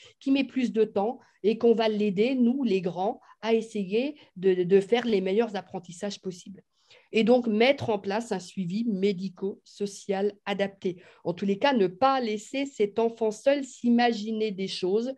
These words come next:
Je suis con, je suis fou », j'entends ça tout le temps.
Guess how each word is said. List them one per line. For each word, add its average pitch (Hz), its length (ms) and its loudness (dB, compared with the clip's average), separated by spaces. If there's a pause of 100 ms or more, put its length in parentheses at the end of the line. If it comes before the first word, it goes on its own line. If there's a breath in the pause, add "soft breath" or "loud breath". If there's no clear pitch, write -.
(240 soft breath)
Je - 60 -20
suis 202 240 -8
con, 233 400 2
je - 80 -16
suis 202 180 -8
fou », 285 460 -12
j'entends 180 300 -8
ça 285 340 -10
tout - 100 -10
le 277 100 -6
temps. 226 300 -4